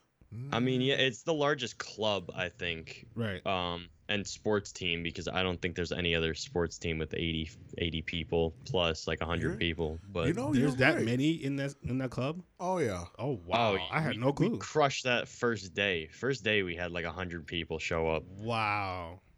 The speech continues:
Speaker 1: And, like,
Speaker 3: That's
Speaker 1: half of that is just League of Legends.
Speaker 2: Uh, oh, my God.
Speaker 3: <laughs>
Speaker 2: I know.
Speaker 3: Okay.
Speaker 2: <laughs>
Speaker 3: For, he didn't even mention Call of Duty yet. You probably, you probably
Speaker 1: Call
Speaker 3: would've had, like, two hundred.
Speaker 2: I still don't have a team.
Speaker 1: Yeah,
Speaker 2: <laughs>
Speaker 1: that
Speaker 2: I
Speaker 1: was
Speaker 2: don't know what
Speaker 1: actually
Speaker 2: you're
Speaker 1: very
Speaker 2: talking about.
Speaker 1: surprising.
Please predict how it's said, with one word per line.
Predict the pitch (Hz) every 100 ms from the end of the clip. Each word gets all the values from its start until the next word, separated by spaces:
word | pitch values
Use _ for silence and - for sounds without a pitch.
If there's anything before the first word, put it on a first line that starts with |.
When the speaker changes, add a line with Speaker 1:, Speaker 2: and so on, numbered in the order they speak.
| _ _ _ -
Speaker 1:
And, | 113
like, | 113
Speaker 3:
That's | 120
Speaker 1:
half | 127 135
of | 113
that | 104 95
is | 104
just | 95 104
League | 92 95
of | 87
Legends. | 82 95 80 76 73 - - - -
Speaker 2:
Uh, | 104 107 101
oh, | 104 95
my | 82
God. | 151 110 - -
Speaker 3:
<laughs> | - -
Speaker 2:
I | 180 175
know. |
Speaker 3:
Okay. | 165 147 127 127
Speaker 2:
<laughs> | - 185 - - - - - - 392 107
Speaker 3:
For, | 117
he | 117
didn't | 117 123 156
even | 151 135 127
mention | 151 135
Call | 131 120
of |
Duty | 120 147
yet. | 123 110 104 - _ -
You | - 113 110
probably, | 120
you | 127
probably |
Speaker 1:
Call | 156 165
Speaker 3:
would've | -
had, | 131
like, | 123 113
two | 151
hundred. | 139 160 110 - _ _ _ _
Speaker 2:
I | - 104
still | - 123
don't | 113 98
have | 98 90
a |
team. | 90 101 90 92 - _ - - -
Speaker 1:
Yeah, | 101 113 170 196 185
Speaker 2:
<laughs> | -
Speaker 1:
that |
Speaker 2:
I | 196 -
Speaker 1:
was | 185
Speaker 2:
don't | 170
know | 170
what | 156 151
Speaker 1:
actually | 151
Speaker 2:
you're | 139 -
Speaker 1:
very | 123 147
Speaker 2:
talking | 139 95
about. | 98
Speaker 1:
surprising. | 139 139 92